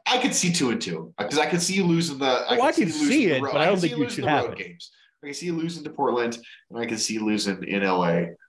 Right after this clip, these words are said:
Speaker 1: um, on Sunday. So I actually think they'll go two and two. So there, hey, well, I guess we'll have to check in, uh, next week. And that's what we will have to do because we are out of time here this week on the Pickaxe Podcast. Make sure you guys are following us. I am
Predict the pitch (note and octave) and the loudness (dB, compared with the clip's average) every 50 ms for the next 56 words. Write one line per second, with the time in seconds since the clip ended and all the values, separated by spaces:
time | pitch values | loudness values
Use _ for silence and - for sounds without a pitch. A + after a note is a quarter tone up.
0 | _ _ _ _ - - G2 F#2+ F#2 F2 E2+ D#2+ - - - _ _ _ _ _ | _ _ _ _ -14 -12 -8 -8 -6 -6 -6 -6 -8 -10 -16 _ _ _ _ _
1 | _ _ - E2+ E2+ E2+ - - - - E2 D#2 - - - - - - E2+ E2 | _ _ -10 -8 -6 -6 -6 -6 -6 -6 -6 -6 -6 -6 -6 -4 -2 -2 0 -2
2 | E2 - - - B2+ D#3+ G#3+ D3+ - E3+ F3+ F3+ F3 D#3+ D3+ C3+ B2+ B2 - - | -2 -4 -6 -2 0 0 0 0 -2 -4 -4 -2 -2 -2 0 0 -2 -2 -2 -4
3 | A#2+ G#2+ G2 - F#2 E2+ E2+ E2+ E2+ - - F#2+ G2 A#2 A2 - - - F3 - | -4 -4 -4 -4 -6 -6 -6 -6 -6 -4 -2 0 0 0 0 0 0 0 0 2
4 | G2+ G#2 G#2+ A2+ B2 A#2+ - B2 B2 A#2+ A#2 - - A#2 A2+ - - A2 G2+ G#2 | 2 0 0 0 -2 -2 -2 -2 -2 -2 -2 -4 -2 -2 -2 0 -2 -2 -4 -4
5 | - - - - - - - - A2+ G#2+ G2+ G2+ G#2 - - D#3 D#3+ E3+ E3+ - | -6 -12 -12 -12 -14 -14 -8 -4 0 2 2 4 2 2 2 0 0 0 2 2
6 | F3+ G#3 G3+ D#3+ D#3 D#3 E3+ G#3 A#3+ B3+ - - - _ _ _ _ _ _ - | 2 2 2 2 2 2 2 2 0 0 -2 -6 -14 _ _ _ _ _ _ -4
7 | G3+ A#3 A#3 A#3 A3+ G#3+ G#3+ G#3 G#3+ A3+ G#3+ - F#3+ F3 A3+ B3 A#3 A3 G3+ F3+ | -2 -2 0 0 2 2 2 4 2 2 0 -4 -6 -6 -6 -6 -6 -8 -8 -8
8 | E3+ F3 G3+ F3 D3 B2+ - - C3+ C#3 C#3+ C#3+ C#3 C3 C3+ - - C#3+ C#3 C#3 | -6 -4 -4 -2 -2 -2 0 0 2 2 2 0 -2 -4 -4 -4 -2 -2 0 0
9 | C3+ C3 B2+ B2+ - D3+ C#3+ C#3+ C#3 B2+ C3+ C3+ - - C#3+ C3 - - - C3+ | -2 -4 -6 -8 -8 -4 -2 -2 -2 0 -2 -2 -2 -2 -2 -4 -2 0 0 0
10 | C3 C3 B2 - D3 C#3+ C#3+ C3+ C3 B2+ - - - C#3 B2 B2 - - C#3+ B2+ | 0 -2 -4 -4 -4 0 0 0 0 0 -2 -2 0 0 0 0 -2 -2 -2 -2
11 | B2 - - F3 E3 - - D3 D3 C3+ C3+ C#3 C3 B2+ - - B2+ C3 B2+ - | -2 -4 -4 -6 -6 -4 -4 -6 -6 -2 0 0 0 0 0 0 0 0 0 -2
12 | - - C#3 B2+ B2+ B2+ B2 B2 B2 A#2+ - - - - - - - - - - | -4 -4 -4 -2 -2 -4 -4 -6 -6 -6 -6 -8 -10 -12 -18 -20 -20 -20 -20 -20
13 | - _ _ - G#2+ A2+ A2+ A2+ G#2 | -20 _ _ -4 -2 0 0 -2 -2